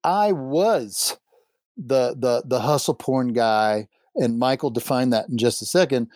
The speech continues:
but I was looking for all the solutions in all the wrong places. And Christopher Lochhead, if you're not following Christopher Lochhead out there on Category Pirate Blog,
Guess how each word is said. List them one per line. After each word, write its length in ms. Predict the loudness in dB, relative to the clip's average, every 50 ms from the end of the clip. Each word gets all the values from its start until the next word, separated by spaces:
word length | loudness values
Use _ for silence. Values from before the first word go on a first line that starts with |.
| _ -20 _ _
but 80 | -2 0
I 120 | 0 2
was 200 | 0 0 0 0
looking 280 | -2 -2 0 0 -4 -2
for 220 | 0 -2 -2 -2
all 320 | -2 -2 0 0 0 2 0
the 100 | 0 -2
solutions 600 | -2 -2 0 2 2 2 0 0 0 0 2 2
in 140 | 0 0 0
all 340 | -2 -2 0 0 2 2 0
the 100 | 0 0
wrong 300 | 0 0 0 0 -2 -2
places. 600 | 0 0 0 2 2 0 -2 -4 -2 -4 -4 -4 -6 _ _ _ _ _ _ _ _ _ _ _ _ _ _ _ _ _ _ _ _ _ _ _ -4
And 320 | -2 0 0 0 0 -2 0
Christopher 460 | 2 2 2 2 0 -2 -2 -2 0
Lochhead, 520 | 2 2 2 2 0 0 0 0 0 2
if 120 | 0 0 0
you're 120 | -2 0
not 240 | 2 0 0 0 0
following 440 | 2 2 2 2 2 2 0 -2 0
Christopher 400 | -2 -2 -2 -2 -4 -4 -4 0
Lochhead 460 | 2 2 2 2 0 0 -2 0 2
out 240 | 2 2 0 0 0
there 420 | 0 2 2 2 2 2 0 -2 -2
on 220 | 0 0 0 -2
Category 500 | -2 0 0 0 0 0 0 0 0 0
Pirate 400 | -2 -2 0 0 0 0 -2 -2
Blog, 480 | -2 0 2 2 2 0 -2 -4 -6